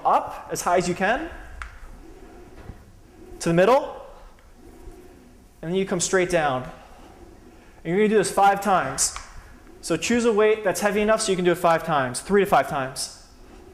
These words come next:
And so I think right when you do this exercise, number one, you're never gonna do a normal ca-, cable crossover again. You're probably gonna wanna do this one 'cause it hits your entire chest muscle.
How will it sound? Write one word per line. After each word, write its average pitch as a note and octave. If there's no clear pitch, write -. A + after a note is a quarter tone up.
And F3+
so A3
I G#3
think A#3+
right G3+
when A#3+
you G#3
do A3+
this G3+
exercise, D3+
number E3+
one, G#3+
you're G3
never F#3+
gonna F#3
do F3
a E3
normal D#3
ca-, D3
cable D3
crossover C3+
again. C3
You're B2+
probably C#3+
gonna C3+
wanna C3+
do C3
this C#3
one C3
'cause -
it D3+
hits F3
your D#3+
entire D#3
chest D3
muscle. C#3+